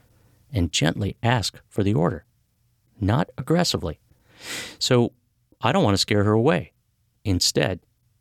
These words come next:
I want to find out how she feels and if she feels comfortable, and ask that way in the close.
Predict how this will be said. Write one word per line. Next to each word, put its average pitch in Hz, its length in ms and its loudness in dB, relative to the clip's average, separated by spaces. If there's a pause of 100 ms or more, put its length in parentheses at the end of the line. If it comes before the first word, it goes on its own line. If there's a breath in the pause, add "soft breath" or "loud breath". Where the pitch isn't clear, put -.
I - 120 -6
want 95 100 2
to 80 60 -4
find 135 400 2
out 117 140 2
how 101 120 0
she - 180 0
feels 92 520 0 (180)
and 85 100 0
if 78 100 0
she - 140 0
feels 120 280 0
comfortable, 104 560 0
and 123 180 0
ask 180 280 0
that 92 200 0
way 92 200 2 (480 loud breath)
in 101 120 2
the 98 60 4
close. - 440 -4